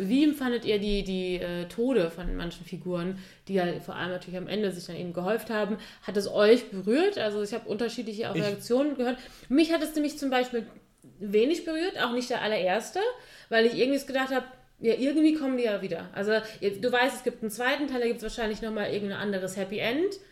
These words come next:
Speaker 1: Ähm, oder, äh, du weißt, von manchen, ähm, Franchises gibt's noch auf jeden Fall einen zweiten Film, von Spider-Man, von Guardians of the Galaxies. Also, irgendwie kommen die wieder.
Speaker 2: Hm.
Speaker 1: Also, daher hab ich zum Beispiel nicht wirklich, natürlich ist es krass, boah, ey, am Ende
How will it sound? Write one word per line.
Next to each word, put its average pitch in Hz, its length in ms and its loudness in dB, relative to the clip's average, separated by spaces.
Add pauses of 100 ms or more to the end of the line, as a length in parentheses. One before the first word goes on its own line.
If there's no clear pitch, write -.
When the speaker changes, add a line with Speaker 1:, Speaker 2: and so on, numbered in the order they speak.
(420)
Speaker 1:
Ähm, 202 480 2 (280)
oder, 202 400 2 (260)
äh, 185 40 -2
du 202 100 -2
weißt, 202 240 2
von 214 80 -2
manchen, 208 680 2
ähm, 202 600 -2
Franchises 214 640 0
gibt's - 200 -6
noch 196 120 -6
auf 190 140 -6
jeden 196 120 0
Fall 190 160 -4
einen 180 80 -4
zweiten 185 380 -4
Film, 269 220 2
von 196 120 -8
Spider-Man, 226 720 2
von 180 240 -8 (380)
Guardians 208 300 4
of 180 80 0
the 202 80 -2
Galaxies. 240 640 2 (500)
Also, 220 160 0 (600)
irgendwie 254 340 4
kommen 226 260 4
die 214 140 2
wieder. 190 400 0
Speaker 2:
Hm. 139 80 0
Speaker 1:
Also, 208 200 6 (220)
daher 226 320 4
hab 226 120 2
ich - 180 -4
zum 226 100 -8
Beispiel 226 240 -4
nicht 233 200 -2
wirklich, 240 420 0 (580)
natürlich 226 440 4
ist 220 100 0
es 202 140 -6
krass, 190 320 -6
boah, 220 280 6
ey, 311 200 2
am 208 100 0
Ende 240 240 6